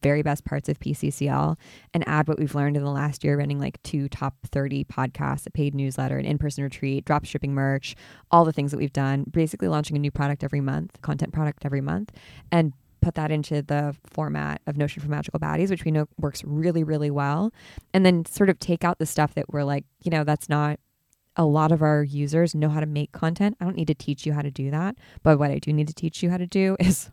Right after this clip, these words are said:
all the other stuff. So that's how we kind of figure out what the product is. And then we usually try to figure out our launch and promotional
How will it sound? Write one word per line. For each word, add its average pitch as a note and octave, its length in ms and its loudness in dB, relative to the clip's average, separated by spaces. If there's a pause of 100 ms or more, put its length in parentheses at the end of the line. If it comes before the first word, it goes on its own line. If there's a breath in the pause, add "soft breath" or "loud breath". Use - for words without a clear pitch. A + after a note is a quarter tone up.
(120)
all G#3+ 80 4
the D#3+ 60 -2
other D3+ 100 -4
stuff. - 380 -10 (500 loud breath)
So G3 460 8
that's G3 240 4
how G#3+ 120 4
we G#3+ 80 4
kind F#3+ 160 0
of F3+ 60 -2
figure F3 180 0
out D#3+ 120 4
what E3 100 -4
the - 80 -16
product D3 400 -4
is. D#3+ 200 -2
And E3+ 120 2
then F3 100 4
we G#3 100 2
usually F#3 360 2
try E3 180 -2
to D#3 80 -4
figure D#3+ 240 -2
out D3+ 160 2
our D#3+ 120 0
launch D3+ 340 -2
and D#3 100 -4
promotional D3+ 460 -2